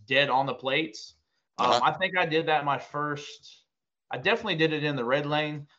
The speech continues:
Speaker 1: The final, the finals, um, I didn't do it. But coming out for practice and being on 'em,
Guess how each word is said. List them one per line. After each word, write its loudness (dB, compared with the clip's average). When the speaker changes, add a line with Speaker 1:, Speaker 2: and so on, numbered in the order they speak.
Speaker 1:
The -12
final, 4
the -10
finals, 0
um, -6
I -2
didn't -4
do -4
it. -6
But -6
coming 6
out 6
for -6
practice 0
and -6
being -2
on 4
'em, -6